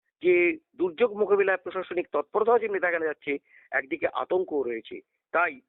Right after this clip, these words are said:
উপকূলবর্তী এলাকাতে যে আতঙ্ক, সেই আতঙ্ক এবং লাল সতর্কতাও সেখানে রয়েছে,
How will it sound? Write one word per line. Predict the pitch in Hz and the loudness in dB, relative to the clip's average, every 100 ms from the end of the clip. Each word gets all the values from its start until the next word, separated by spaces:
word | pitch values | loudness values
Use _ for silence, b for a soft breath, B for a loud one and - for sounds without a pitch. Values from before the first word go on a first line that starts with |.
| - | -18
উপকূলবর্তী | - 208 247 214 - 247 - - | -16 -6 -4 -6 -10 -20 -16 -6
এলাকাতে | 175 175 185 196 170 131 - _ _ | 0 0 0 -4 -6 -10 -12 _ _
যে | 135 175 | -6 -4
আতঙ্ক, | - 160 214 233 226 156 - _ _ - | -2 0 2 0 0 -6 -8 _ _ -6
সেই | 175 185 | -2 0
আতঙ্ক | 143 165 214 214 214 220 214 _ _ _ _ - | 0 -2 -2 0 2 2 0 _ _ _ _ -4
এবং | 165 196 196 180 _ - | 2 2 0 -6 _ -6
লাল | 143 175 202 - | 0 0 -2 -4
সতর্কতাও | 170 202 202 208 214 | -2 0 0 0 0
সেখানে | 185 185 185 | 0 -2 0
রয়েছে, | 180 180 196 | 0 0 0